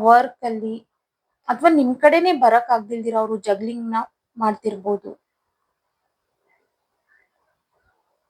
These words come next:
But still ಆ ಪರ್ಸನ್‌ಗೂ ಫೀಲಿಂಗ್ಸ್ ಅನ್ನೋದಿದೆ.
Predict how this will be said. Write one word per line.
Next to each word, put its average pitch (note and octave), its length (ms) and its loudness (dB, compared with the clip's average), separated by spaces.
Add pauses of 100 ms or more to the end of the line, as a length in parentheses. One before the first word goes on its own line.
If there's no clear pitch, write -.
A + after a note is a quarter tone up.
(420)
But C4 120 2
still D#4+ 300 -2
ಆ B3+ 120 6
ಪರ್ಸನ್‌ಗೂ C#4 580 2
ಫೀಲಿಂಗ್ಸ್ B3+ 500 -8
ಅನ್ನೋದಿದೆ. G3+ 480 -10